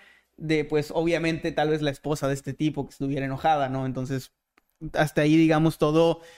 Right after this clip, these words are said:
relativamente normal. Sin embargo, rápidamente las cosas escalaron a otro nivel, pues poco después Ron, el esposo de Mary,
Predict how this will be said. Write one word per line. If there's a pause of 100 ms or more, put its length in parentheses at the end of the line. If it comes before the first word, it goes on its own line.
(120)
relativamente
normal. (580)
Sin
embargo,
rápidamente
las
cosas
escalaron (220)
a
otro
nivel, (340)
pues
poco
después
Ron,
el
esposo
de
Mary,